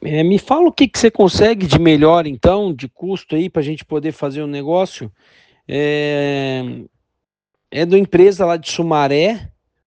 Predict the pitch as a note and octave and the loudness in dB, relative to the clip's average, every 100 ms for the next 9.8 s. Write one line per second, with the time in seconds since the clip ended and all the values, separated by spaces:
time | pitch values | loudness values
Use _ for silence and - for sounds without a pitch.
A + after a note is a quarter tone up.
0 | _ _ _ - - D3+ C#3+ D#3+ D3+ C#3 | _ _ _ -18 -6 -4 -2 -2 -4 -6
1 | - C#3+ A#2 D3+ C#3+ A#2 G2+ F2 _ _ | -8 -6 0 0 0 -6 -12 -20 _ _
2 | _ _ _ _ - - A2 A#2 D#3+ C#3+ | _ _ _ _ -20 -12 -8 -2 0 0
3 | B2 C3 D3+ D3 F#3+ G#3 G#3+ F#3 D#3 D#3 | -2 -6 -10 -6 -6 0 0 0 0 0
4 | E3 E3+ D#3+ D3+ - F#3+ G#3 D3 A#2+ C3+ | 2 2 2 -2 0 2 2 0 -4 0
5 | D3+ F3+ - F3+ F#3+ - E3+ F#3 E3 D3 | 2 2 0 -2 -2 -2 0 2 2 2
6 | F3+ G3 E3 D3+ D#3+ G3 F#3 G3 D3 - | 2 2 2 2 2 0 -2 -6 -8 -16
7 | _ _ _ _ _ - C#3 C#3 C3+ - | _ _ _ _ _ -2 0 2 2 2
8 | C#3+ C#3+ D3 C3 A#2 C#3 C3+ C3 B2+ B2 | 2 2 0 -2 2 2 4 4 4 2
9 | A#2 G#2+ - C3+ C#3+ E3+ F#3+ F3+ | -2 -4 0 2 2 0 -4 -8